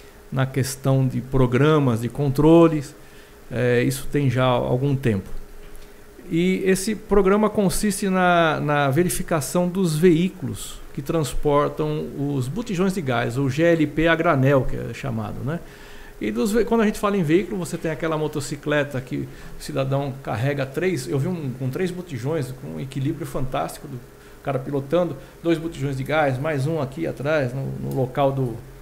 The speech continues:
do baú. É, são os carros pequenos por-, de pequeno porte, são os carros de maior porte. E esse programa foi, é, desenvolvido pra que se, esses veículos também fossem inspecionados por conta da carga que eles,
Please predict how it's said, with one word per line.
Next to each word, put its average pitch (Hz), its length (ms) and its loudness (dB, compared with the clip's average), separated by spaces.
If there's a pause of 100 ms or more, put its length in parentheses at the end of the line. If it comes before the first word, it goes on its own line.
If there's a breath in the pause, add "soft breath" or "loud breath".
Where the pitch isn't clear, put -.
(420 loud breath)
do 135 100 0
baú. 151 640 6 (260 loud breath)
É, 151 460 4
são 170 460 0
os 131 120 -4
carros 143 320 0
pequenos 170 520 -2
por-, 180 360 2
de 151 80 -4
pequeno 160 340 -4
porte, 165 540 2
são 160 140 -6
os 143 100 -6
carros 151 240 -2
de 151 80 -8
maior 147 340 2
porte. 170 440 2 (480 loud breath)
E 185 160 -2
esse 208 200 2
programa 208 420 -2
foi, 185 540 0
é, 151 180 2
desenvolvido 175 640 0
pra 190 160 -4
que - 80 -8
se, 170 240 -6
esses - 320 -6 (160)
veículos 175 400 0
também 196 220 0
fossem 196 520 -2
inspecionados 220 1080 -2 (420)
por 320 160 2
conta 185 360 4
da 233 160 0
carga 156 400 4
que 170 120 -6
eles, 202 320 -6